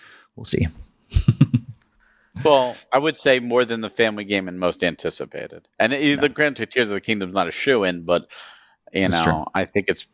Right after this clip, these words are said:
Speaker 2: pretty
Speaker 1: That's
Speaker 2: high
Speaker 1: true.
Speaker 2: up there.
Speaker 1: That's a, that's a high chance for sure.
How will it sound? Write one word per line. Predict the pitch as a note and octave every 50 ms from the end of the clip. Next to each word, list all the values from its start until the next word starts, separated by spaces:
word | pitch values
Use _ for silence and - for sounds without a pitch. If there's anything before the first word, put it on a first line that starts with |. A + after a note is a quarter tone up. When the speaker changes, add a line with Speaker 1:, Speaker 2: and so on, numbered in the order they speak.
| _ _ _ _
Speaker 2:
pretty | - A#2 G#2+ G2
Speaker 1:
That's | E2+ E2+ E2+
Speaker 2:
high | F2
Speaker 1:
true. | F2 E2+
Speaker 2:
up | D#2+ D#2 -
there. | D#2+ D#2+ D#2+ E2+ F2 - - _ -
Speaker 1:
That's | A#2+ - - G2+
a, | F#2 E2 D#2 D#2+ C2
that's | C2+ G2 - -
a | G2+ F2+ F2 D#2+ D#2 - _ _ _ _ _
high | - - B2+ A#2+
chance | - - F#2 E2 - - -
for | - - E2
sure. | - - E2+ D2+ C#2+